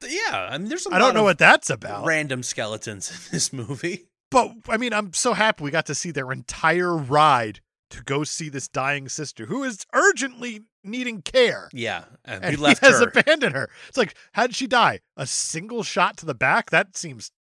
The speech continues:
Speaker 2: comical.
Speaker 1: <laughs> Well, she would have been fine if she wasn't left alone for four days.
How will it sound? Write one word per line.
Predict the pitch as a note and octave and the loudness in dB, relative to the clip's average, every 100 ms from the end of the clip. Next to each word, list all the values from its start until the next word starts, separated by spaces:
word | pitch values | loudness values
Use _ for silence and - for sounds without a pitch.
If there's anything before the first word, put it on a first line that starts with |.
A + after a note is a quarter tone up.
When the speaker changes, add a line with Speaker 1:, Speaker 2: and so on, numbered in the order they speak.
| _ | _
Speaker 2:
comical. | - A#2+ A#2 D#3+ F3 _ _ _ - | -8 -8 -6 -6 -8 _ _ _ -14
Speaker 1:
<laughs> | - - - D#3 - C#3 - D#3 - - - - - | -14 -14 -10 -10 -10 -16 -12 -12 -14 -20 -20 -18 -4
Well, | D3 B2+ A2 - | -2 0 -4 -6
she | - | -6
would | C4+ | -4
have | |
been | F3 B2 | -6 -6
fine | - D#3 C3+ G#2+ | -4 -2 -2 -4
if | G#2+ | -6
she | A#2+ | -8
wasn't | A#2+ G#2+ | -8 -8
left | A2+ A2 - | -6 -6 -6
alone | A2 G2 G#2 A#2 | -8 -6 -6 -8
for | A2+ G2 | -10 -14
four | - - G#2+ F#2 | -14 -12 -10 -10
days. | F2+ G2+ F#2 A2 - | -8 -8 -8 -4 -4